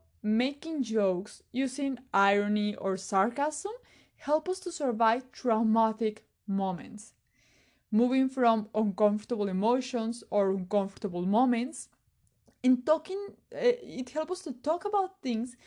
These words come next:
that we have to talk about, but that sometimes is extremely painful. But, however, even with all these amazing things,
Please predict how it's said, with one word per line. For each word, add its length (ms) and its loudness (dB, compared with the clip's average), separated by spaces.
that 520 2
we 360 0
have 400 0
to 180 0
talk 300 0
about, 400 0
but 200 2
that 180 0
sometimes 560 -4
is 140 -6
extremely 880 -2
painful. 720 -2
But, 400 0
however, 640 2
even 400 -2
with 240 -2
all 380 2
these 240 -10
amazing 640 -4
things, 360 -14